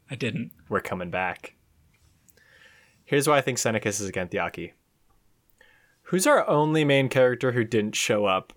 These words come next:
Speaker 2: at the final battle?
Speaker 1: I guess Senecus.
Speaker 2: It's, it's Senecus. And who was there at that final battle? All the people who could just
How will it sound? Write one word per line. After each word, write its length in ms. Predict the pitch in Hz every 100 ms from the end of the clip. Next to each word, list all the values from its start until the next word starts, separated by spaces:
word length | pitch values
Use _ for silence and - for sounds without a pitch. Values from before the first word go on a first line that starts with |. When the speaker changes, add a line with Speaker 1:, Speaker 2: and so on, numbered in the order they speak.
| _
Speaker 2:
at 160 | 117 -
the 80 | -
final 400 | - 104 95 90
battle? 540 | 98 85 - - - _ _ _ _ _ _ _ - - - _ _ _ _ _ _ _ _ _ _ _
Speaker 1:
I 100 | 143
guess 160 | 127 110
Senecus. 300 | - 220 - 254
Speaker 2:
It's, 280 | - - -
it's 140 | - 123
Senecus. 580 | 120 107 - - - -
And 140 | 117 117
who 160 | 139
was 220 | 143 135 -
there 340 | 110 104 113
at 120 | 123
that 200 | 127 123
final 380 | - 131 131 131
battle? 480 | 135 131 131 135 - _ _ _ _ - - - - _
All 200 | 147 165
the 100 | 151
people 380 | 147 139 123 127
who 140 | 127
could 180 | 120 117
just 300 | 120 117 -